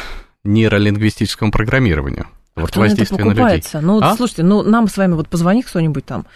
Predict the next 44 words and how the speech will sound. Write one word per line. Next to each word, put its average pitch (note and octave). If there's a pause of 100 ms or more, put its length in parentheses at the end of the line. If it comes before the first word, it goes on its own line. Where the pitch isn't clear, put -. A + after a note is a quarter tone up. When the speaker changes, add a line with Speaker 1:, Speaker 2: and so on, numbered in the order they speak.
(300)
Speaker 2:
э, -
дайте G3+
ваш F3
си -
ви G3+
ви, G#3+
и F3
вот E3
мы F#3+
должны F3+
проверить. C3+
Ну, F#3+
хорошо, F3
вы C#3
их F3+
спрашиваете, F3+
там, D#3
вы G3
из F#3+
Днепропетровска G3
или F3+
уже F#3+
из F3+
Варшавы F3+
нам D3
звоните? D#3
Speaker 1:
Это, -
это A#2+
да. A#3
Speaker 2:
Эти -
люди C#4
бросают A#3+
трубки, F#3 (240)
а -
все -
остальные-то G#3+
почему -
ведутся? - (200)
Speaker 1:
Ну, G#2+
вы G#2
же G#2
обратите G#2
внимание, F#2+
что, F2+